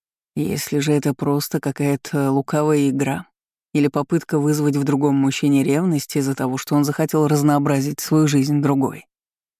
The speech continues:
пренебрегая твоей компанией, то я не стану мешать Ахмаду хорошенько наказать тебя за строптивость". Я снова на него поворачиваюсь. Надеюсь, он не видит, что моя внешняя нежная усмешка внутри жестка, как сталь.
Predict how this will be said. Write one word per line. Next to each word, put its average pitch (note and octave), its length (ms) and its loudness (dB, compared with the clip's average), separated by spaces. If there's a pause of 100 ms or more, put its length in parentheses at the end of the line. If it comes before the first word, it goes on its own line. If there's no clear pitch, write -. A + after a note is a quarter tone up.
(480)
пренебрегая E3 680 2
твоей C#3+ 260 2
компанией, C#3+ 760 -2 (1000)
то C#3 100 -4
я C3+ 160 4
не D#3+ 140 4
стану F#3 300 -2
мешать F3+ 340 2
Ахмаду D3 480 0
хорошенько D#3+ 600 0
наказать C#3+ 540 0
тебя C#3 240 -2
за C3+ 140 -2
строптивость". - 840 -8 (1600)
Я E3+ 200 -2
снова E3+ 360 -2
на E3 60 2
него E3 260 0
поворачиваюсь. - 840 -8 (880)
Надеюсь, F#3 400 0
он F3+ 100 2
не F3+ 120 2
видит, F#3+ 280 -2
что - 180 -4
моя D#3 300 2
внешняя D#3+ 480 0
нежная D3+ 380 2
усмешка D#3 640 -4
внутри D3 420 -2
жестка, D3+ 540 -4
как - 240 -8
сталь. - 400 -10